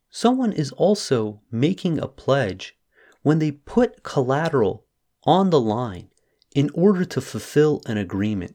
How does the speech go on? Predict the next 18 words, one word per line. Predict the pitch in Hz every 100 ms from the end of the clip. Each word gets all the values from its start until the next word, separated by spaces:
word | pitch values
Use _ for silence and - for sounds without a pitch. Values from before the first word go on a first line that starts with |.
| _ -
similar | - 220 214 190 156 143 -
to | - -
a | 113
security | - 107 - 131 135 135
deposit. | 110 98 - 98 87 87 _ _ _ _ - -
So | - 208
think | 254 262
about | 208 196 117
renting | 135 170 - 156
an | -
apartment. | 101 - 107 - 98 - _ _ _ - _
When | 151 190
you |
go | 185 240
to | - 135
rent | 151 185 156
an |
apartment, | 127 - 143 - 107 92